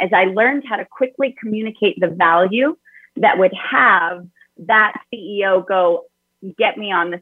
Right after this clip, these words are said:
cell phone right now." And then I learned to communicate in a way that was not, uh, salesy, grippy, and, but that was postured as, "Look, I have value here, and I'm choosing whether or not I'm going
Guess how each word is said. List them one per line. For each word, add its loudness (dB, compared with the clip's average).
cell -2
phone -12
right 2
now." 2
And 0
then 2
I 2
learned 0
to -8
communicate 0
in -2
a 4
way 2
that 2
was 2
not, 0
uh, 2
salesy, -2
grippy, 2
and, -2
but 2
that 0
was -4
postured -2
as, 2
"Look, -2
I 2
have -4
value 0
here, -2
and 2
I'm 4
choosing -6
whether 0
or -2
not -2
I'm 2
going -4